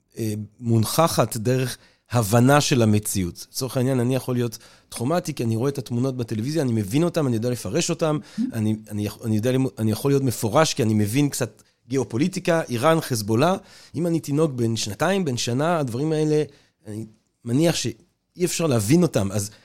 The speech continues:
Speaker 1: זה אווירה בבית, אה, אני כמובן לא מדבר על הסיפורים הנוראים, שאז זה ברור התשובה, אבל... אה, אה,
Speaker 2: Mm-hmm.
Speaker 1: זה אווירה בבית, זה ה-, זה איך שההורים מתנהלים. אם, אם זה לא פגיעה ישירה, מאיפה,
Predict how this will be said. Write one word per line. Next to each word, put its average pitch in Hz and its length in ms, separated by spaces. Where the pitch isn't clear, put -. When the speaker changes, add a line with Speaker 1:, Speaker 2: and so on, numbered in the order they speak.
Speaker 1:
זה 98 260
אווירה 104 460
בבית, 143 880
אה, 107 320
אני 110 180
כמובן 120 280
לא 135 60
מדבר 127 280
על 117 80
הסיפורים 113 520
הנוראים, 113 680
שאז 113 220
זה 113 100
ברור 117 440
התשובה, 127 420
אבל... 113 180
אה, 113 40
אה, 113 40
Speaker 2:
Mm-hmm. 120 200
Speaker 1:
זה 120 160
אווירה 117 280
בבית, 147 540
זה 113 240
ה-, 110 100
זה 104 200
איך 113 160
שההורים 127 560
מתנהלים. 151 680
אם, 185 160
אם 185 120
זה 156 120
לא 175 180
פגיעה 143 340
ישירה, 127 600
מאיפה, 135 380